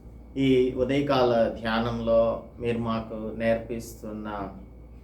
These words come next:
ఈ seven lessons from the book of Genesis chapter twenty-four-ని బట్టి మీకు వందనములు చెల్లిస్తూ, మా ప్రతి ఒక్కరితో మాట్లాడి, మా జీవితములకు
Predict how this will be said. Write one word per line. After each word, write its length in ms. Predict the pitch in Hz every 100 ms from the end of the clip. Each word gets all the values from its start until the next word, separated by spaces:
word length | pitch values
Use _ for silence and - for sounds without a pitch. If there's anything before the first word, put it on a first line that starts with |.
| - - - - - - - - 113
ఈ 520 | 113 110 110 107 104 - - -
seven 280 | 117 123 139
lessons 500 | 113 110 - 120 107 -
from 160 | 110 113
the 180 | 110
book 260 | 101 107 110
of 460 | 101 101 - - 107
Genesis 380 | 107 113 104 - -
chapter 400 | 101 101 110 -
twenty-four-ని 720 | 104 104 104 104 107 107 104
బట్టి 380 | 101 98 - 110 - - - - - - - -
మీకు 220 | 123 120
వందనములు 520 | 113 107 113 117 120 117
చెల్లిస్తూ, 800 | 117 117 120 120 - 143 143 - - - - - - - -
మా 300 | 117 117 117
ప్రతి 360 | 113 117 135
ఒక్కరితో 1000 | 127 123 - 147 143 143 147 127 127 135
మాట్లాడి, 920 | 127 110 113 117 113 117 113 113 110
మా 200 | 113 107
జీవితములకు 1300 | 107 110 110 120 117 117 117 113 113 117 110 110 107